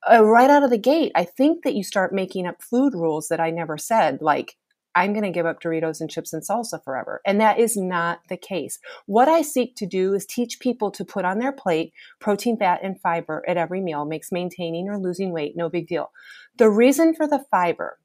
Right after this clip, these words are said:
now, fiber is a zero-calorie part found inside a carbohydrate. If we focus on increasing your fiber, it has zero calories. It will swell in your stomach. It'll tell your brain you're full.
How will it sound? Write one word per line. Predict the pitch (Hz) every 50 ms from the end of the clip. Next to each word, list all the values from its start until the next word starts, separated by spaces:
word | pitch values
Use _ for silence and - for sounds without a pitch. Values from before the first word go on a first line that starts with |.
| _ _ -
now, | 208 185
fiber | - - 226 220 247 262 302
is | 320 285 285
a | 214 185
zero-calorie | - 214 208 202 196 196 - 196 185 175 180 180 175 170
part | - - 160 156 - -
found | - 165 160 160 160
inside | 165 156 147 - 151 151 143
a | 147
carbohydrate. | - - - 151 151 143 151 - - - 117 120 - - - - - _ _ - - - - - - -
If | 202 -
we | 226 208
focus | 220 - 254 294 - - 370 - 269
on | 233 214 202 -
increasing | - 214 214 226 226 - - 220 214 208 - 220 214 196
your | 180 175
fiber, | 170 _ 160 156 156 156 170 185 196 - - -
it | 180 165
has | 175 190 170 170
zero | 175 170 170 185 220
calories. | - - - 185 165 156 156 156 160 160 170 185 180 - -
It | 185 -
will | 180 170
swell | - - - - 196 180 175 170 170 180 208 226
in | 240 247
your | 247 254
stomach. | 254 254 - 185 165 160 165 170 -
It'll | 175 170 160 -
tell | - - 185 175 185
your | 202 202 233
brain | 240 208 214 208 208 208 208
you're | 214 226 220
full. | - _ - 160 156 156 165